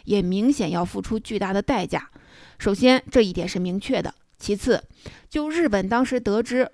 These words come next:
广岛被炸后的反应来看，原子弹并不是压垮他们的最后一根稻草。最让他们崩溃的就是苏联的介入。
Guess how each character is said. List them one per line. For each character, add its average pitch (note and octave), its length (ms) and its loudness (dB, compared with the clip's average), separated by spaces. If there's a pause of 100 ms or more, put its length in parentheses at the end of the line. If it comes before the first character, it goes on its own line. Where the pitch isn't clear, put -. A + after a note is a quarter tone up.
(100)
广 A3 300 0
岛 F3+ 180 -2
被 G#3 300 -2
炸 A#3+ 320 -4
后 G3 240 -4
的 E3+ 240 -4 (300)
反 - 340 -4
应 C4+ 140 4
来 G3 120 2
看， - 240 -10 (140)
原 A3+ 220 0
子 A3 100 -4
弹 F#3 220 -2 (120)
并 A#3 220 0
不 G3 80 -2
是 G3+ 140 -6
压 G#3 240 -2
垮 F3 180 -8
他 - 140 -6
们 F#3 120 -2
的 F3+ 80 -4
最 G#3 160 -8
后 G3+ 200 -8
一 F#3 100 -8
根 G3+ 180 -4
稻 G#3 220 -4
草。 - 220 -8 (500)
最 E4+ 160 -2
让 B3+ 180 4
他 A3+ 60 2
们 G#3+ 160 0
崩 B3+ 260 0
溃 C4+ 160 0
的 - 160 -6 (140)
就 F#3+ 140 -8
是 F3 180 -12
苏 A3 220 -6
联 F#3 140 -2
的 G#3 100 -2
介 A3 180 2
入。 F#3+ 260 -2